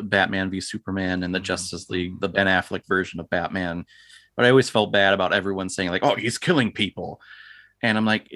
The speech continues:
Speaker 1: "Guys, Batman has been killing people in movies going back to Michael Keaton. I mean, it's nothing new." And here in Batman Forever, I always took it as, "Yeah, he kinda just killed Two-Face <laughs> here." So, I mean,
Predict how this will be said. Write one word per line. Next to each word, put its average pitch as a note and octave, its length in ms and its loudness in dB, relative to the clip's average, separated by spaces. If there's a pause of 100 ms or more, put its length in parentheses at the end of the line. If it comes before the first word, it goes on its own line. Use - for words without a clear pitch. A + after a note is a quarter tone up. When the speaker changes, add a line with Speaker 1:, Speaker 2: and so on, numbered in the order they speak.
Speaker 1:
"Guys, B2 400 0
Batman C#3+ 380 0
has A#2+ 120 0
been A2 160 -2
killing A2+ 260 -2
people G#2+ 340 -4
in G2+ 120 -2
movies G2 720 -4 (260)
going A2+ 260 2
back G#2 240 2
to - 80 -6
Michael G2+ 260 0
Keaton. G#2+ 520 -2 (120)
I A#2 100 -2
mean, G#2+ 220 -2
it's - 240 -10
nothing G#2+ 560 2 (400)
new." C3+ 440 4
And G#2+ 140 0
here C3+ 260 4
in B2 80 0
Batman A#2+ 340 2
Forever, A#2+ 560 2 (260)
I D3 200 6
always G2+ 600 0
took - 200 -4
it G#2 60 6
as, G2 340 4
"Yeah, D3 220 -4
he D3+ 220 -6 (160)
kinda A#3 280 6
just D#3+ 260 0 (100)
killed D#3+ 340 6
Two-Face C#3 600 0
<laughs> - 60 -14
here." - 220 0 (760)
So, D3+ 360 4
I E3 60 2
mean, D3 400 4